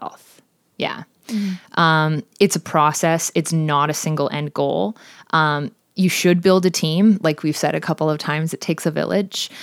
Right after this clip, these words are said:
Speaker 1: Um, know where to look for help. Talk with your supportive friends and family. Share your feelings with them and let them be part of that team. You, like, no man is an island,
Speaker 2: Mm-hmm.
Speaker 1: to use another cliche <laughs> right
Speaker 2: Mm-hmm.
Speaker 1: afterward.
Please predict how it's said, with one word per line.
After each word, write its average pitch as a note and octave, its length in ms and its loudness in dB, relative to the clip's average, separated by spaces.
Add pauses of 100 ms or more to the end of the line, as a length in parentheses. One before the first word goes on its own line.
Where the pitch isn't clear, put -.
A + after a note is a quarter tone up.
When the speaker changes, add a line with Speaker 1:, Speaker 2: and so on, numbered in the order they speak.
(200)
Speaker 1:
Um, D3+ 420 2
know F#3+ 260 6
where G#3+ 160 8
to G#3 100 4
look F3+ 240 2
for E3+ 120 -2
help. D#3 420 0 (480)
Talk F#3+ 380 2
with G3 120 -2
your F#3 120 2
supportive E3 480 0
friends D3+ 320 -4
and D3+ 120 -8
family. C#3+ 540 -6
Share E3 340 2
your F#3 140 4
feelings E3 400 -2
with D#3+ 160 -4
them D3+ 320 -2
and D#3 180 -4
let D3 240 -6
them D3 360 -4
be D3 340 -6 (260)
part D3 340 -2
of C#3+ 200 -4
that B2+ 260 -4
team. - 380 -10
You, D3+ 400 -8
like, - 280 -6 (240)
no E3 200 -2
man C#3+ 220 -4
is C3+ 140 -10
an D#3 60 -10
island, - 480 -12 (220)
Speaker 2:
Mm-hmm. G3+ 240 -6 (140)
Speaker 1:
to - 140 -4
use D3+ 160 0
another C#3 260 -6
cliche - 340 -4
<laughs> G#3+ 800 2
right F3+ 180 6
Speaker 2:
Mm-hmm. A#3+ 120 2
Speaker 1:
afterward. D3 640 -2